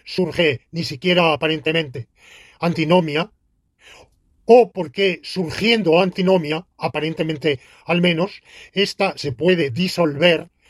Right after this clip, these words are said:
con una interpretación que haga decir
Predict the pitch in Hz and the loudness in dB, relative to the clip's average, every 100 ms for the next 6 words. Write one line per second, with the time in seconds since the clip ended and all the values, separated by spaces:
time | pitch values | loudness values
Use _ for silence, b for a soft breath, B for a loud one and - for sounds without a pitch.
0 | b _ 156 156 175 175 160 151 143 156 | b _ -6 -2 2 2 0 -4 -4 -6
1 | 170 170 160 175 _ b b b _ 156 | -2 0 0 -2 _ b b b _ -4
2 | 151 156 - - 202 202 190 - 214 175 | -2 -2 -4 2 4 4 2 0 -2 -2